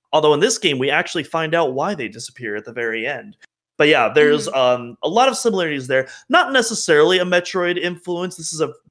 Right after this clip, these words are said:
Speaker 1: fairly common trope within sci-fi in general, including
Speaker 2: Right.
Speaker 1: including Alien, which is, you know, a heavy inspiration for Metroid. But I thought it was a, I, I thought it was a really cool connection nonetheless.
Speaker 2: That is cool, 'cause,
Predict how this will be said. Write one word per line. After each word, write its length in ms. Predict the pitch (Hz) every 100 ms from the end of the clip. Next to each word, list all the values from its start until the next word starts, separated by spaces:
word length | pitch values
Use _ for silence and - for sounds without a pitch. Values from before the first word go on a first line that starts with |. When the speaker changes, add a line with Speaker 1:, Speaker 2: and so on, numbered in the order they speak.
| _
Speaker 1:
fairly 260 | 165 165 151
common 360 | 151 139 135
trope 280 | - 139 131
within 180 | 135 127
sci-fi 480 | - 127 123 123 117
in 140 | 110
general, 400 | 107 117 120 127
including 380 | 127 - 139 127
Speaker 2:
Right. 260 | 123 202 - _ -
Speaker 1:
including 340 | 196 190 175 151
Alien, 420 | 156 160 160 156
which 220 | 139 143
is, 240 | 139 127 127
you 80 | 131
know, 140 | 113
a 40 | 107
heavy 380 | - 160 135
inspiration 640 | 131 131 139 123 123 120 107
for 180 | 139 135
Metroid. 540 | 151 147 - 156 143 147 - - _
But 240 | 156 147 165
I 80 | -
thought 220 | 185 185
it 20 |
was 160 | 170 147
a, 200 | 135 127
I, 180 | 135 131
I 40 | 156
thought 140 | 170
it 20 |
was 100 | 151
a 60 | 131
really 180 | 131 123
cool 200 | - 123
connection 440 | 123 110 110 117 104
nonetheless. 760 | 104 95 98 95 - - - _ _ _ _ _ _ _ _ -
Speaker 2:
That 160 | 294
is 160 | 330 311
cool, 220 | - 226
'cause, 200 | 196 240